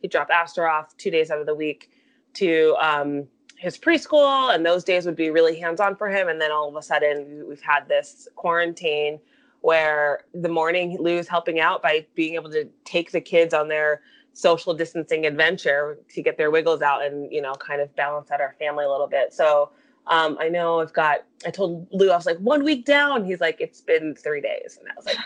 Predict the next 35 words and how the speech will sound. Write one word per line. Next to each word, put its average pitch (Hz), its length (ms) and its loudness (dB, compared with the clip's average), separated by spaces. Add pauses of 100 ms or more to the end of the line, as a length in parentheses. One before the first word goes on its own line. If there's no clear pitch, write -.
(160)
"Cool." 254 460 2 (400)
<laughs> - 80 0 (2000)
It 302 140 4
feels 294 320 2
like, 233 240 2
you 370 60 -6
know, 196 240 0
you 240 180 -4
have 226 140 -4
Thursday, 240 280 -4
Friday 190 340 0
normally, 185 300 -4
and 185 80 -6
then 185 80 -6
a 185 60 -4
weekend. 180 460 -4
So 175 80 -4
I'm 165 60 -6
like, 170 240 -8
"Okay," 175 400 -10
I 170 120 -10 (320)
try 196 160 0
to 170 80 2
think 170 180 -6
about 160 260 0
it 123 120 -2
like 147 200 -4 (100)
we 160 200 -4
hit 156 220 0
hump 165 220 -4
day. 170 300 0 (580)
So 156 360 -4
I - 80 -10
don't - 120 -6
know. - 120 -12